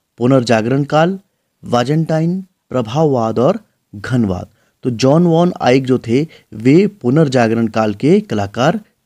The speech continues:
थे, तो विकल्प ए सही हो जाता है। एक सौ इकतीसवाँ प्रश्न देखते हैं, ट्राजन का स्तंभ किस सभ्यता का कलात्मक उदाहरण है? और विकल्प देखिए, ग्रीक, रोमन, बाजेंटाइन और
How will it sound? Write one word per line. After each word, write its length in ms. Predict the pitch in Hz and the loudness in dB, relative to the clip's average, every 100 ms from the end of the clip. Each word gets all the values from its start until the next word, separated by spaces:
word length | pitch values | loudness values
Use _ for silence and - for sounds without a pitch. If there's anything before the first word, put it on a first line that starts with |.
| 101 | -14
थे, 60 | |
तो 140 | 98 98 | -8 -2
विकल्प 380 | 104 120 120 - | 0 0 -2 -2
ए 240 | 110 180 262 _ - | 0 0 -2 _ -6
सही 220 | - 151 | 0 2
हो 120 | 120 | 2
जाता 300 | 101 92 101 | 0 -4 -6
है। 220 | 92 95 - _ _ _ _ _ _ _ _ | -8 -10 -16 _ _ _ _ _ _ _ _
एक 160 | 170 151 | -2 2
सौ 80 | 180 | 2
इकतीसवाँ 460 | 156 135 160 170 | 2 -2 -4 -8
प्रश्न 280 | 175 - 135 | -8 -8 -6
देखते 280 | 113 101 104 | -6 -6 -6
हैं, 200 | 110 202 - _ _ _ | -4 -4 -6 _ _ _
ट्राजन 400 | 123 127 147 196 | -2 0 2 -2
का 240 | 190 135 - | -2 -2 -4
स्तंभ 420 | - 120 120 214 _ _ - | -6 -4 -4 -6 _ _ -4
किस 240 | 202 - | -2 0
सभ्यता 360 | 131 120 113 107 | 0 0 0 -2
का 160 | 139 | -4
कलात्मक 580 | 165 127 104 - 160 220 | -4 -2 -2 -2 -4 -2
उदाहरण 360 | 131 120 104 98 | -2 -2 -2 -6
है? 200 | - 82 _ _ _ - | -10 -20 _ _ _ -12
और 100 | 101 | -12
विकल्प 280 | - 113 | -4 -2
देखिए, 380 | 101 101 - 190 214 _ _ 95 | 0 -2 2 0 0 _ _ -8
ग्रीक, 420 | 95 113 202 - _ _ _ - | 2 2 2 -4 _ _ _ -10
रोमन, 440 | 107 131 131 131 175 _ - | -2 0 0 0 -4 _ -12
बाजेंटाइन 600 | 95 107 139 156 139 120 | -2 0 0 0 0 -2
और 220 | 113 190 | 0 -2